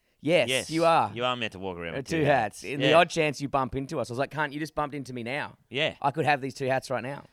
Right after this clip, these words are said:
Speaker 2: So if you want some s-, some painting done in Adelaide, go
Speaker 1: Adelaide.
Speaker 2: to S-, Swain Painting.
Speaker 1: He's pretty busy, but he's a, he's a
Speaker 2: Yeah.
Speaker 1: good man. He loves drinking too many beers.
Speaker 2: We have got to, uh, check out his, uh,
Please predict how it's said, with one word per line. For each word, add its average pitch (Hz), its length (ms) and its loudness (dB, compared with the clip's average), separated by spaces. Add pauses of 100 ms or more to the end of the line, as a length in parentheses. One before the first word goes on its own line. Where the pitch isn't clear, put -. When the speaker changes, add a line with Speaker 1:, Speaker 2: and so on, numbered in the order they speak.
Speaker 2:
So 131 160 -4
if 120 80 -4
you 135 100 -6
want 151 160 -8
some 143 120 -12
s-, - 140 -14 (160)
some 120 220 -12
painting 139 340 -4
done 123 220 0
in 127 120 -4
Adelaide, 90 520 -4
go 123 80 0
Speaker 1:
Adelaide. 127 300 0
Speaker 2:
to 139 120 -12
S-, - 80 -18
Swain 120 320 -6
Painting. 92 320 -6
Speaker 1:
He's 143 140 -6
pretty 202 180 0
busy, 156 320 -4
but 123 440 0
he's 123 280 -8
a, 117 140 -2
he's 117 180 -8
a 117 60 -6
Speaker 2:
Yeah. 120 80 -2
Speaker 1:
good - 100 -4
man. 147 280 -2
He 147 100 -4
loves 135 240 -2
drinking 127 240 -6
too 143 160 -6
many 156 180 -4
beers. 143 420 -6
Speaker 2:
We 151 80 -6
have 151 240 -8
got 190 140 -8
to, 208 180 -4
uh, 131 380 0 (140)
check 139 260 -10
out 135 160 -2
his, 123 260 -8
uh, 117 320 -4